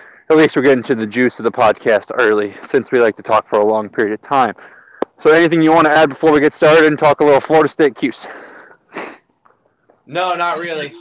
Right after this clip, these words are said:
Speaker 2: Uh, let's just go ahead and end my misery.
Speaker 1: Well, first off, I just wanna say I wish Florida State could get a chance to run it back. Versus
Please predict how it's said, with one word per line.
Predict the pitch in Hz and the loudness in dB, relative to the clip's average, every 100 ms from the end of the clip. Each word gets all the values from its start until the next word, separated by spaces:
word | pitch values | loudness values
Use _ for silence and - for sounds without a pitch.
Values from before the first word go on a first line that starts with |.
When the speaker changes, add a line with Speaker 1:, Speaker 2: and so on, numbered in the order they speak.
| - | -16
Speaker 2:
Uh, | 139 139 135 135 | -10 -8 -10 -12
let's | 151 143 - | -14 -16 -20
just | 147 - | -20 -18
go | 151 147 | -14 -14
ahead | 135 143 143 | -14 -14 -14
and | 131 123 | -16 -20
end | 127 143 | -20 -20
my | 139 | -20
misery. | 135 131 107 101 98 _ _ _ _ _ _ _ _ _ _ _ | -20 -20 -20 -20 -20 _ _ _ _ _ _ _ _ _ _ _
Speaker 1:
Well, | 180 180 165 _ - _ _ | 2 2 2 _ -20 _ _
first | 254 240 202 | 0 2 2
off, | 156 | 2
I | 160 | 2
just | 208 208 | 2 2
wanna | 180 | -2
say | 147 170 | 0 2
I | |
wish | 147 185 | 4 2
Florida | - 175 147 | 0 0 0
State | - 135 123 | 0 -2 0
could | 113 | -2
get | 123 | -2
a | |
chance | 104 131 127 113 - - - | -2 -4 -4 -6 -16 -20 -8
to | - | -2
run | 127 123 | 2 2
it | 107 | 2
back. | 117 120 - - _ _ _ _ _ _ _ 135 | 2 2 0 -16 _ _ _ _ _ _ _ -4
Versus | - 113 - | -2 -6 -10